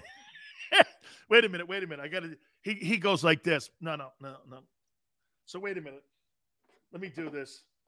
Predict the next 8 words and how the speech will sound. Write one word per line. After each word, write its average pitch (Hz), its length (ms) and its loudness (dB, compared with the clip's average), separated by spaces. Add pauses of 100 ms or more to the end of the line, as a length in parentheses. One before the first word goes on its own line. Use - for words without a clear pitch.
(720)
I 170 60 -8
gotta 175 200 -2
reel 170 240 -2
that 151 180 -2
take 147 320 -6
in. 131 220 -6 (1300)
Xander 180 200 6
goes, 139 220 -10